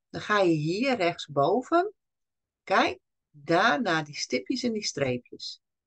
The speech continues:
Hop, dan ben je hier weer. En dan zie je hier rechtsonder bij zes, dertig dagen kwantumactivatieoefening. En nu heb je dag één, de basisactivatie.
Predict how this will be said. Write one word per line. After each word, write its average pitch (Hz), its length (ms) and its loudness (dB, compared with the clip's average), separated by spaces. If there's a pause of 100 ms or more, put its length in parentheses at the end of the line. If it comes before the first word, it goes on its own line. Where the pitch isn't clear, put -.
(140)
Hop, 359 300 0 (120)
dan 294 120 -2
ben 170 200 4
je 123 60 0
hier 127 200 -2
weer. 135 220 -4 (1200)
En 185 140 2
dan 170 80 4
zie 175 240 4
je 147 80 6
hier 190 320 2
rechtsonder 247 720 0
bij 123 180 -4
zes, - 600 0 (180)
dertig 214 540 0
dagen 185 500 2 (160)
kwantumactivatieoefening. 143 1900 -4 (1800)
En 202 280 2
nu 226 300 2 (260)
heb 151 240 -4
je 135 120 0
dag - 260 -2
één, 214 560 2 (540)
de 143 160 -6
basisactivatie. - 1300 -4